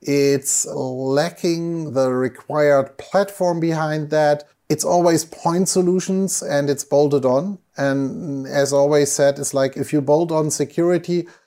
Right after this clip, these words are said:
very good examples of that is imagine you build a house and you actually create a, a nice looking wooden door and you don't put any locks in it. And then later on you figure out it's like,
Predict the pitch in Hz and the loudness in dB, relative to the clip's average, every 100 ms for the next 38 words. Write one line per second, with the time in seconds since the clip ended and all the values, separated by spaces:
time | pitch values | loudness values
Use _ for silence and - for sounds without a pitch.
0 | _ _ 147 151 165 151 160 156 - 147 | _ _ -2 2 2 2 2 0 2 2
1 | 151 160 147 143 127 143 143 139 143 139 | 2 0 0 0 2 2 2 -2 0 0
2 | 151 151 156 147 143 127 120 117 170 170 | 0 -2 -2 2 2 0 -4 0 2 4
3 | 151 135 135 160 185 - - 143 139 139 | 2 2 4 4 2 -2 -4 2 2 2
4 | 143 139 139 - 147 135 - 143 143 147 | 2 0 0 -2 -2 -2 0 4 4 2
5 | 147 127 117 139 123 151 180 170 160 160 | 0 -2 -2 -2 0 0 0 -2 -2 -2
6 | 151 143 143 123 131 175 196 190 143 143 | 2 2 2 2 2 4 2 0 0 0
7 | 143 151 151 156 151 151 139 139 - 110 | 2 2 2 0 0 2 2 2 -2 -6
8 | 90 - _ _ _ 147 147 147 143 151 | -8 -14 _ _ _ -2 -2 0 2 2
9 | 160 160 139 135 165 175 160 165 160 156 | 2 0 0 2 2 2 0 2 0 0
10 | 143 151 151 151 147 147 147 | 0 2 4 2 0 0 0